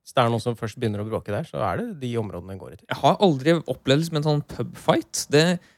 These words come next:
Speaker 2: det er også en sånn ting jeg føler at, eh, at man, etter å ha sett på liksom filmer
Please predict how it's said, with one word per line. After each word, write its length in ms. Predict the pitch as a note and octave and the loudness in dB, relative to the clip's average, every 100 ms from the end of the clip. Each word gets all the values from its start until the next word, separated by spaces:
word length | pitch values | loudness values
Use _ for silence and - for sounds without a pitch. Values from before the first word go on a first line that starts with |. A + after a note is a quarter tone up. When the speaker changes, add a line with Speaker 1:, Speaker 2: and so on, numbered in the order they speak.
| _ | _
Speaker 2:
det 80 | - | 2
er 60 | C#3+ | 4
også 160 | C3 A3+ | 4 0
en 160 | F#3+ | -2
sånn 60 | G3+ | -4
ting 260 | - A2+ | -4 -4
jeg 140 | B2 C#3+ | -2 2
føler 400 | E3 A#2+ A#2 A#2+ | 2 2 -2 -6
at, 260 | C3 - C3 | -6 -2 2
eh, 540 | C3 C3 C3 C3 C3 C#3 _ _ _ _ - | 2 2 2 2 0 -4 _ _ _ _ -4
at 160 | - | -2
man, 540 | C3 C#3 C#3 C#3 C3+ D3+ _ _ | 2 2 2 -2 -4 -10 _ _
etter 160 | D3 - | 2 4
å 80 | C#3+ | 4
ha 0 | |
sett 320 | - A2 - | 2 -6 0
på 80 | D3 | 2
liksom 260 | C#3 C3 B2+ | 4 2 -2
filmer 560 | - C#3 G#2+ A#2+ B2 | 0 0 -2 -4 -6